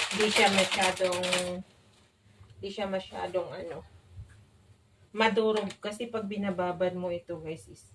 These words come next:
masyadong mad-, madudurog. Gusto ko kasi yung mahaba-haba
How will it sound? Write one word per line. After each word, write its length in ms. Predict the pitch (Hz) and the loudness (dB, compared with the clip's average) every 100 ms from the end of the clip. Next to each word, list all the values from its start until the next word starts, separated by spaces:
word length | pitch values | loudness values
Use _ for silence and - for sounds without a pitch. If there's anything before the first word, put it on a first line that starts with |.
| _ | _
masyadong 560 | 160 156 175 165 160 | -16 -6 -4 -4 -6
mad-, 280 | 160 151 - 156 | -6 -8 -10 -8
madudurog. 640 | 156 160 147 156 156 156 _ _ _ - _ _ | -8 -8 -2 -2 0 -4 _ _ _ -20 _ _
Gusto 320 | 190 - 185 | -10 -6 -2
ko 160 | 185 | -2
kasi 320 | 180 175 180 170 | -2 -4 -4 -4
yung 160 | 160 - - | -6 -12 -12
mahaba-haba 720 | 170 160 156 165 165 160 160 | -8 -6 -6 -6 -6 -6 -6